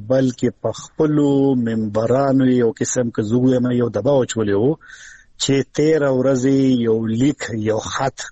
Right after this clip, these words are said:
هغې ته استولی و او خبرداری یې ورکړی و، که څوک اسمبلۍ ته حاضر نه شول، نو هغوی به د قومي اسمبلۍ هغه سیټ، هغه چوکۍ د لاسه ورکړي.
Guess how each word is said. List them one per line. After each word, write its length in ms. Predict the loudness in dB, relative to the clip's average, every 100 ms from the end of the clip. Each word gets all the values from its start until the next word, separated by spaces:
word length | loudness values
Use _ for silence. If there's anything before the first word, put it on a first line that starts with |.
| -6
هغې 200 | -2 -2
ته 60 | -2
استولی 480 | -2 0 0 2 2
و 140 | 0 -2 -10 -14 -14 -6
او 100 | -4
خبرداری 600 | -4 -2 -2 0 0 2
یې 60 | 2
ورکړی 380 | 0 -2 0 2
و، 120 | 2
که 140 | 0 -4 0
څوک 360 | 2 4 2 0
اسمبلۍ 520 | -6 -4 -4 0 2 0 0
ته 360 | 0 2 0 0
حاضر 500 | -2 -2 0 0 0
نه 260 | 0 0 -2
شول، 400 | -2 0 2 2 2
نو 160 | 0 -2
هغوی 380 | 0 2 2
به 320 | 2 2 0 -2 -10 -20 -20 -12 -4
د 20 | -4 -2
قومي 280 | -2 2 2
اسمبلۍ 400 | 0 0 0 2 0
هغه 140 | -2
سیټ، 300 | -2 0 0 -2
هغه 120 | -2 -2
چوکۍ 340 | -2 0 -2 -2
د 20 | -2
لاسه 380 | -2 -2 -2 -4
ورکړي. 560 | -2 0 -2 -4 -2